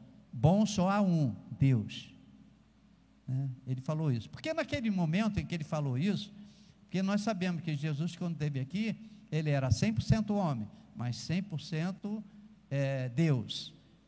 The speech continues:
Mas naquele momento ele está falando como homem. E como homem, ele estava dizendo, "Só há um bom, Deus." Né? Então, aquele outro lado da moeda, daquele cem por cento Deus, realmente era bom,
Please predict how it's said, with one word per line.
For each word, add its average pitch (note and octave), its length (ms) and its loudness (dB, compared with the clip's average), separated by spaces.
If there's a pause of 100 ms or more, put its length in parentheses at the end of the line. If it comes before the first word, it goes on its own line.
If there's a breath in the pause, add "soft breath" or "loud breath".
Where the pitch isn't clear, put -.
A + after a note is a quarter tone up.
Mas F3 220 0
naquele A3+ 300 0
momento G#3+ 380 6
ele B3 60 4
está A#3+ 160 -2
falando A#3+ 360 -6
como C4 240 -8
homem. E3 500 0 (300 loud breath)
E F#3+ 80 0
como B3+ 320 0
homem, C4+ 480 2 (180)
ele A#3 120 0
estava B3+ 300 -2
dizendo, A3 600 -4
"Só A3 180 0
há G#3 180 4
um C#4 220 2
bom, A#3 840 2
Deus." C#3 680 -2 (1040)
Né? D3 320 -4 (360)
Então, F3+ 260 2
aquele A#3+ 300 2
outro B3+ 440 4
lado G3+ 320 4
da F#3 200 2
moeda, F3 640 0
daquele D#3+ 340 -2
cem G#3+ 260 -4
por G#3+ 140 -8
cento F#3+ 380 -6
Deus, A3 480 -2 (180 loud breath)
realmente A3 500 2
era B3+ 160 -2
bom, A3 420 2